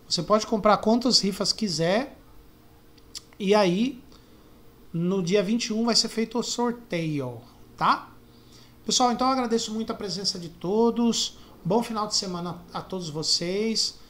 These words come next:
Nas, nas, sábado, na sexta-feira que vem a gente volta falando sobre alguma coisa da eletrônica, né? Mais uma live. E na sexta-feira que vem, nessa live, a gente vai sortear os sete ganhadores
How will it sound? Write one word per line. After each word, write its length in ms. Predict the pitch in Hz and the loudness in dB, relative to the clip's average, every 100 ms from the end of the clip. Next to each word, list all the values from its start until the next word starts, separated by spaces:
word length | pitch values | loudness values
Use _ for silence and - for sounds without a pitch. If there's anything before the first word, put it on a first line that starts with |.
| - - - | -20 -20 -10
Nas, 240 | 180 190 220 | -4 -2 -4
nas, 640 | 202 196 185 - - - - | -4 -4 -2 -2 -2 -6 -4
sábado, 420 | - 240 269 220 | 2 4 2 -2
na 220 | 185 175 | 0 0
sexta-feira 440 | 165 - 233 233 | -2 -2 -2 -2
que 140 | 214 214 | -2 -4
vem 220 | 190 220 | -4 -4
a 40 | |
gente 220 | 196 208 185 | -4 -8 -4
volta 420 | 175 208 208 208 | 0 0 -2 -6
falando 280 | - 185 190 | -4 -6 -6
sobre 260 | 202 185 | -6 -2
alguma 300 | 185 175 233 | -2 -2 -4
coisa 320 | - 190 175 | -2 -2 -2
da 100 | 180 | -4
eletrônica, 640 | 170 165 - 156 196 233 170 | -6 -6 -6 -6 -4 -6 -6
né? 180 | 160 170 | -4 -4
Mais 220 | 165 180 | -4 -4
uma 200 | 180 185 | -2 2
live. 420 | 208 208 226 269 - - - - | 2 2 0 -2 -6 -18 -20 -6
E 60 | 285 | -2
na 100 | 302 | 0
sexta-feira 480 | - 254 262 254 247 | 0 -2 -4 -4 -4
que 140 | 247 | -4
vem, 380 | 208 226 247 247 - - - | -2 -2 -2 -8 -18 -20 -6
nessa 260 | 208 233 262 | -2 0 4
live, 260 | 220 226 | 4 4
a 40 | 226 | 2
gente 240 | 208 226 | 0 -2
vai 100 | 220 | -2
sortear 500 | 214 247 233 202 196 | -2 -2 -2 0 0
os 140 | 208 - | 2 0
sete 260 | 214 220 | 0 -4
ganhadores 920 | 226 226 208 160 160 185 247 226 - | -4 -4 -2 -2 -2 0 0 0 -2